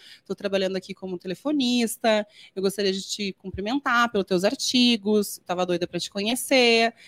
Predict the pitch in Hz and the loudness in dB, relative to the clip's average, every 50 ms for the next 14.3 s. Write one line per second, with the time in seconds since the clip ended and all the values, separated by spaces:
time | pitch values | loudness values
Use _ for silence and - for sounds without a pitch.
0 | - _ - 208 208 214 214 214 214 202 202 196 202 196 202 202 - - 208 202 | -18 _ -4 -2 0 0 2 2 2 2 4 4 4 4 4 2 2 2 2 2
1 | 196 - - 214 185 _ _ - 196 185 - - 202 185 185 165 208 208 214 - | 2 0 -2 -4 -4 _ _ -6 -6 -6 -6 -8 -8 -6 -4 -2 0 0 0 0
2 | - 220 202 196 196 - - 202 180 - 196 190 185 - 196 175 - 190 208 285 | 2 2 4 4 4 2 -2 -2 -2 0 0 0 0 0 -4 -4 -2 0 2 2
3 | 311 - - 277 262 254 247 - 202 185 180 - 180 185 180 - 175 165 160 - | 2 6 8 10 10 8 6 2 0 -2 -2 -4 -6 -10 -6 -2 -2 -2 -2 -2
4 | 202 202 220 254 294 - 277 233 240 254 254 254 247 233 214 208 - - 196 185 | -2 -2 0 0 2 2 4 4 4 4 4 4 4 2 0 -2 -2 -2 0 0
5 | 196 202 208 202 208 208 208 - 226 220 220 226 220 220 214 208 - - 202 185 | 2 2 2 2 0 -2 -4 -4 -6 -6 -4 -4 -4 -2 -4 -4 -4 -6 -8 -8
6 | _ _ _ _ _ _ _ _ _ _ _ _ _ _ _ _ _ - - - | _ _ _ _ _ _ _ _ _ _ _ _ _ _ _ _ _ -8 0 4
7 | - 571 - - 508 554 - - 240 - - 339 466 - 262 233 254 392 480 285 | 6 6 6 6 2 2 2 2 2 6 8 8 8 8 6 4 4 6 6 8
8 | 208 175 165 160 165 160 - - - - - - - - - - - - 932 906 | 8 8 6 6 4 2 2 4 4 4 2 0 -2 -6 -8 -8 -10 -10 -12 -14
9 | 880 - - - - - - _ _ _ _ _ _ - _ _ _ - - - | -16 -8 -4 -4 -4 -4 -6 _ _ _ _ _ _ -20 _ _ _ -12 -12 -12
10 | - - - - - - _ - 466 466 508 453 392 - - - - - 762 - | -12 -18 -20 -20 -20 -16 _ -2 4 8 10 10 8 8 4 -10 -4 0 0 0
11 | - - - - 320 440 587 554 466 349 302 381 508 480 392 339 294 285 262 311 | 0 0 0 2 4 4 4 4 6 6 6 6 6 6 6 6 6 6 4 2
12 | 302 311 311 640 784 - 254 294 320 480 571 539 285 226 208 - - 240 254 330 | 0 -2 -2 -6 -10 -4 0 2 2 4 4 4 4 4 2 0 -2 -8 -6 -6
13 | - - - 440 453 523 523 370 330 311 - 320 311 - 381 427 - - - - | -4 0 2 4 6 6 8 8 8 8 10 10 8 10 8 4 4 2 -2 -8
14 | - - - - - - | -8 -8 -10 -12 -14 -16